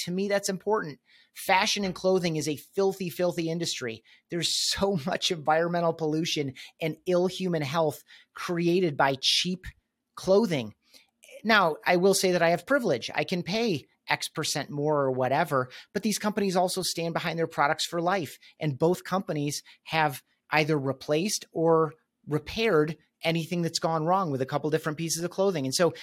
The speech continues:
that is a val-, that, that's values to me. They treat people well. They source their material well.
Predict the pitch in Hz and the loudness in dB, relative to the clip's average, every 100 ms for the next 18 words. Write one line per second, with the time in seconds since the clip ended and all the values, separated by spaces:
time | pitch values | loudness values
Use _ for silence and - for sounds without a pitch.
0 | - _ 202 214 202 165 127 156 156 165 | -18 _ 2 4 2 2 4 4 4 0
1 | 160 185 156 143 170 185 165 139 - 139 | -2 -2 -4 2 4 4 2 -2 -4 -4
2 | 127 131 131 - 202 202 196 196 160 156 | -4 -4 -4 -4 -4 -6 -2 0 2 4
3 | 156 147 143 - 170 170 - 175 165 - | 4 2 -2 -2 -2 -4 -4 -6 -4 -4
4 | 170 165 160 156 151 151 160 | -2 0 0 2 2 2 0